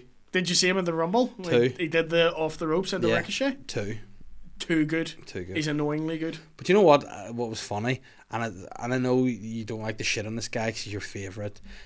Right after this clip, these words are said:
Speaker 2: C M Punk doing the buckshot and dropping to his knee.
Speaker 1: Shouldn't have done it.
Speaker 2: Yeah.
Speaker 1: Shouldn't have done it.
Speaker 2: But I mean, no one's done as well as Logan Paul.
Speaker 1: No. No, he's better than fucking Hangman Page at doing it.
Speaker 2: Yeah.
Speaker 1: I love seeing, I still
Speaker 2: But
Speaker 1: love
Speaker 2: I
Speaker 1: seeing
Speaker 2: don't understand why anyone does that move.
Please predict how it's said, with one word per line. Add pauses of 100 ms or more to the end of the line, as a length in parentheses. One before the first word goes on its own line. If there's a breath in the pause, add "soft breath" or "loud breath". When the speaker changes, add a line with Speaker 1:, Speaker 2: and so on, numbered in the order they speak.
(160 soft breath)
Speaker 2:
C
M
Punk
doing
the
buckshot
and
dropping
to
his
knee.
Speaker 1:
Shouldn't
have
done
it.
Speaker 2:
Yeah.
Speaker 1:
Shouldn't
have
done
it. (260 soft breath)
Speaker 2:
But
I
mean,
no
one's
done
as
well
as
Logan
Paul.
Speaker 1:
No. (480)
No,
he's
better
than (100)
fucking
Hangman
Page
at
doing
it. (100)
Speaker 2:
Yeah. (320 soft breath)
Speaker 1:
I
love
seeing,
I
still
Speaker 2:
But
Speaker 1:
love
Speaker 2:
I
Speaker 1:
seeing
Speaker 2:
don't
understand
why
anyone
does
that
move.